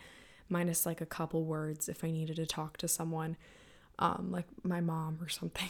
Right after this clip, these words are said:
<laughs> just, like, get something across. But I really tried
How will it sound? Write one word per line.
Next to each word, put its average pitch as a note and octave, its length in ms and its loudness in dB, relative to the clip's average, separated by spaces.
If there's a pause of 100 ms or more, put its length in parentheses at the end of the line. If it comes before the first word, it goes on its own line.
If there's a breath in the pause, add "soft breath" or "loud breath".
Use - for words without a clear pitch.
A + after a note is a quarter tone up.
<laughs> G3+ 120 2
just, F3 260 6
like, F3 140 0
get - 160 -2
something E3+ 260 0
across. E3 420 -2
But - 220 0
I F3 80 6
really F3 480 4
tried E3+ 460 0